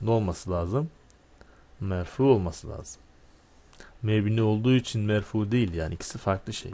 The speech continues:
Mebni olduğu için eşittir i'rab mahallen olacak. Fail ise o aldığı mahallen i'raba bir de merfu kelimesini takarsın. Mahallen merfu dersin.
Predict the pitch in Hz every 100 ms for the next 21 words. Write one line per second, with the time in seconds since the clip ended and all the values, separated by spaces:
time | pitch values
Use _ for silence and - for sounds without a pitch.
0 | 87 98 101 104 107 104 117 104 - 139
1 | 156 - 113 101 - 156 - 110 101 113
2 | 101 98 101 90 76 78 101 147 - -
3 | - - - - - - - - - 104
4 | 101 139 160 165 - 180 180 185 185 208
5 | 226 - _ _ - - - 113 104 -
6 | 104 104 110 107 101 104 120 123 104 107
7 | 123 165 160 139 131 131 156 143 131 120
8 | 117 - 117 90 - 80 - 175 185 -
9 | 127 139 120 87 80 73 - - - -